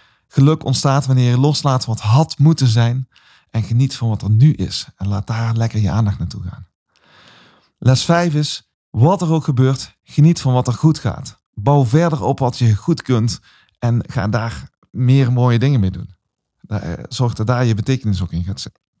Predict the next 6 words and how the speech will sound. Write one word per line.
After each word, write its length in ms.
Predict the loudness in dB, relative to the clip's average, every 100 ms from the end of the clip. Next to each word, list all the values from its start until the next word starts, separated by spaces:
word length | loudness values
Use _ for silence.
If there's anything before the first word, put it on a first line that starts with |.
| -2
En 100 | 0
les 180 | 0 0
zes, 300 | -2 -2 -2
mijn 420 | 0 0 0 -4 -12 -20 _ _ _
al 560 | -2 2 2 0 -2 -4
intense 1120 | -6 -6 -2 -2 0 -2 -6 -10 -2 2 2